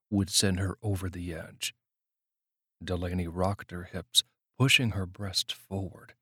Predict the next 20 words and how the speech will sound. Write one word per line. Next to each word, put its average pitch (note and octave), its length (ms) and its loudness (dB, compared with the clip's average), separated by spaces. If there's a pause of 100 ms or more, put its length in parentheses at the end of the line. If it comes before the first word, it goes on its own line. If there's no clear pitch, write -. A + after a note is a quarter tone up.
(1000)
He F#2 100 2
captured F#2 420 -2
a F#2 60 0
nipple F#2 440 2
in F2 100 -2
his F2+ 140 -4
mouth, - 400 -10 (180)
sucking F2+ 460 0
hard, - 500 -16 (500)
his F#2+ 200 4
thumb F#2 340 0
finding F#2 520 -4
her F2+ 240 -10
clit - 320 -10 (180)
again. F#2 520 -8 (1300)
That F#2+ 440 -2
was F#2 280 -6 (120)
all G#2 420 0
Delaney G#2 680 4
needed. - 540 -4